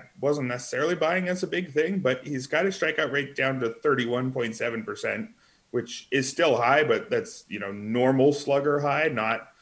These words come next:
Gallo and nobody else level high. Um, and he hasn't really sacrificed any power to get there. His isolated power is more or less right in line with his season, with his career numbers, and he's hit twenty-four homers on the year.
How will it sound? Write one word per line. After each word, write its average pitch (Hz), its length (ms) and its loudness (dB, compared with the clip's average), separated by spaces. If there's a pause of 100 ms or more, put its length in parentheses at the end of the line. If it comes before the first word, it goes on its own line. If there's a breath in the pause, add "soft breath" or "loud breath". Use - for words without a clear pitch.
(260 soft breath)
Gallo 113 400 2
and 107 140 -2
nobody 107 340 4
else 123 320 -4
level 139 300 -4
high. 139 380 -6 (800 loud breath)
Um, 95 300 -2
and 113 80 0
he 117 80 2
hasn't 156 220 2
really 131 160 2
sacrificed 127 500 -2
any 110 140 -4
power 123 280 0
to 98 80 -4
get 110 220 -4
there. 101 240 -4
His 101 220 -12
isolated 107 500 -8 (480)
power 110 380 -2
is 101 180 -8 (320)
more 135 220 2
or 127 40 6
less 113 240 2
right 113 140 -2
in 110 100 -6
line 107 280 -4
with 101 180 -4
his 104 240 -10
season, 107 540 -10
with 107 160 -6
his 101 100 -12
career 123 260 -2
numbers, 107 460 -4
and 101 100 -10
he's 101 380 -16
hit - 240 -6
twenty-four 120 460 -4
homers 113 340 -4
on 98 100 -8
the 98 100 -10
year. 104 360 -6